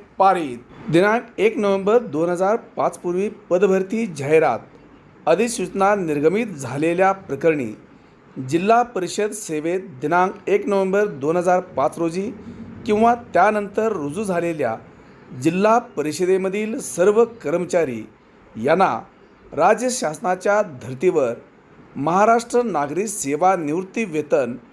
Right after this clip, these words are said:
नियम एकोणीसशे बावीस, महाराष्ट्र नागरी सेवा निवृत्ती वेतनाचे अंश राशीकरण नियम एकोणीसशे चौऱ्याऐंशी व सर्वसाधारण भविष्य निर्वाह निधी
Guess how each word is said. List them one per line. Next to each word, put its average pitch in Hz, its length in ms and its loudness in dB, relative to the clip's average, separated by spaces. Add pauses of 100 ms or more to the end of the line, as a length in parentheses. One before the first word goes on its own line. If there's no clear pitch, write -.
(300)
नियम 214 420 4 (140)
एकोणीसशे 170 500 -2
बावीस, 147 640 -2 (480)
महाराष्ट्र 233 600 2
नागरी 180 420 -2
सेवा 180 400 0
निवृत्ती 190 680 -4
वेतनाचे 175 600 -2
अंश 214 380 -2
राशीकरण 156 680 2 (540)
नियम 202 400 2 (180)
एकोणीसशे 160 480 -4 (140)
चौऱ्याऐंशी 185 640 2 (480)
व 208 180 6
सर्वसाधारण 196 840 2 (100)
भविष्य 208 400 -2
निर्वाह 151 500 0
निधी 196 360 -2